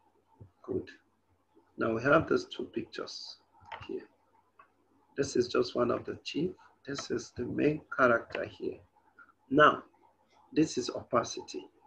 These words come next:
When you press Control B, it will bring this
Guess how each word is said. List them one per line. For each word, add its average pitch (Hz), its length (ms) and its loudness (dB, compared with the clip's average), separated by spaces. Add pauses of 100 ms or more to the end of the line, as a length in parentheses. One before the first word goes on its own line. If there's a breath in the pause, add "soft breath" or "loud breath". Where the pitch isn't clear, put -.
(180)
When 165 160 8
you 190 140 12
press 151 280 6
Control 127 440 6
B, 127 420 -2 (1800)
it 127 160 0
will 120 140 8
bring 131 240 6
this 120 380 2